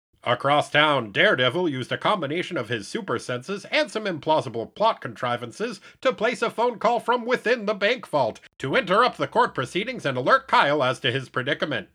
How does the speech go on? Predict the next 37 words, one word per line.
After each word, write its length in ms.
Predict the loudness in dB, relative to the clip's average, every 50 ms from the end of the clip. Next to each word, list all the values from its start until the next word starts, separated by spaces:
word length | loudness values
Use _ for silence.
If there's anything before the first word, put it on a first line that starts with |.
| _ _ _ _ _ _ _ _ _ _ _
Heedless 400 | _ -10 -10 -6 -4 -4 -4 -2
of 140 | -2 -4 -2
the 100 | -4 -4
fact 320 | 0 2 2 2 2 2
that 140 | -4 -6 -6 -4
running 300 | -4 -2 -2 -2 -2 -2
out 100 | -2 -2
of 120 | 0 -2
a 60 | -4 -4
courthouse 500 | -2 -2 -2 0 0 -2 -2 -2 -4 -4
mid-trial 500 | -4 -4 -4 -2 0 2 2 2 2 0
to 140 | -2 -6
break 280 | -4 -2 -2 -2 -2 -4
into 220 | -8 -8 -2 -2
a 80 | -2 0
bank 320 | 0 0 0 0 -2 -6 -16 -20 -20 _ _
might 260 | 0 2 2 2 2
not 220 | 2 0 0 2
reflect 400 | 0 -2 -2 0 -2 -2 -2 2
well 180 | 2 4 4 6
on 140 | 4 2 2
his 180 | 0 -4 -4
lawyer's 400 | -2 0 0 0 2 0 -2 -2
attempt 380 | -4 -6 0 0 0 0 0 -8 -20 -20 -20 _
to 100 | 0 0
portray 420 | 2 4 2 2 2 0 -2 0 0
him 160 | 0 0 -2
as 140 | -4 -4 -4
a 60 | -6
law-abiding 640 | -2 0 2 2 2 2 2 2 0 0 -2 -6 -10
citizen, 560 | -8 -4 -4 -4 -4 -4 -4 -4 -6 -6 -8 -14 -18 -20 -20 _ _
Kyle 300 | 4 6 6 6 4 2
tossed 340 | 2 2 2 2 2 0 0
on 120 | 0 0
his 140 | 0 -2 -2
bird 280 | 0 0 0 0 -2 -2
suit 240 | -2 -2 -2 -2